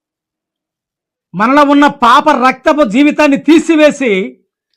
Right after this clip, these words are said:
తాను కొత్త రక్తాన్ని మనకెక్కించి పరిశుద్ధులను చేయడానికి వచ్చిన మనము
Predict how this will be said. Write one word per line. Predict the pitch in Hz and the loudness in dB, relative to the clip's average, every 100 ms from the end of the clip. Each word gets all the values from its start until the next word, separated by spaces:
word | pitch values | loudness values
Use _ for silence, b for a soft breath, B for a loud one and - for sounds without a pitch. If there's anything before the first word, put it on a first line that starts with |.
| _ _ _ _ _ _ | _ _ _ _ _ _
తాను | 226 254 320 | -2 2 0
కొత్త | 320 269 269 | 0 -2 0
రక్తాన్ని | 330 311 330 320 339 | -2 -2 0 0 2
మనకెక్కించి | 311 302 294 277 294 254 277 226 247 254 b b b 185 | 0 -2 -4 -4 -4 -2 -2 -2 -4 -10 b b b -2
పరిశుద్ధులను | 269 302 311 254 392 370 339 | 0 0 -2 0 0 0 0
చేయడానికి | 330 311 302 277 277 220 220 254 _ _ _ _ _ _ _ _ _ _ _ _ _ _ _ _ | 0 2 0 2 0 2 0 -4 _ _ _ _ _ _ _ _ _ _ _ _ _ _ _ _
వచ్చిన | 175 190 220 185 | -12 -10 -6 -6
మనము | 170 202 277 269 214 143 | -4 -2 0 -2 -4 -10